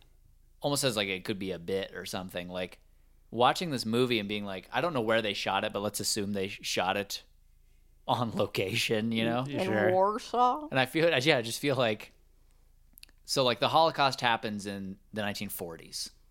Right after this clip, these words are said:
Speaker 1: right? The
Speaker 2: Mm.
Speaker 1: early nineteen, or the nineteen thirties to nineteen forties,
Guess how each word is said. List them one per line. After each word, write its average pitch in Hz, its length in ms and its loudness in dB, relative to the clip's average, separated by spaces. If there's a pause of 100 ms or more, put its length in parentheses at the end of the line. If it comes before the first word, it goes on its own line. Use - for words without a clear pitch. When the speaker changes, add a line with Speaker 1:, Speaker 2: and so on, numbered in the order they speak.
(180)
Speaker 1:
right? 92 320 -6
The 104 100 -4
Speaker 2:
Mm. 113 100 2
Speaker 1:
early 113 260 4
nineteen, 104 380 -4
or 98 160 -2
the 92 140 -8 (100)
nineteen 117 320 0
thirties 107 260 -2
to 107 60 -10
nineteen 95 280 -8
forties, - 500 -10